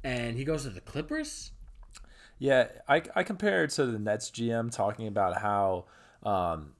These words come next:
Speaker 2: free agents should wanna come to Brooklyn instead of New York, and it's like, come on, let, let's, let's talk about the premier New York franchise first before we start talking about the Brooklyn Nets. Like, yeah, you got D'Angelo Russell, yeah, you might have made the playoffs,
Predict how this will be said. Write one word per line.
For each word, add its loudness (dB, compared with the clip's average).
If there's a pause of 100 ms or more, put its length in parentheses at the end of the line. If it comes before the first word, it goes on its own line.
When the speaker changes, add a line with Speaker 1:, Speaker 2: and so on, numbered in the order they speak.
(160)
Speaker 2:
free -4
agents -6
should -8
wanna -6
come -8
to -10
Brooklyn -6
instead -6
of -10
New -12
York, -8
and -12
it's -10
like, -8
come -10
on, -12
let, -6
let's, 0 (120)
let's -6
talk 0
about 0
the -8
premier -8
New -10
York -8
franchise -8
first -10
before -6
we -8
start -6
talking -12
about -8
the -12
Brooklyn -8
Nets. -10
Like, -4
yeah, 0
you 0
got 0
D'Angelo -6
Russell, -4
yeah, -4
you -6
might -2
have -2
made -6
the -10
playoffs, -6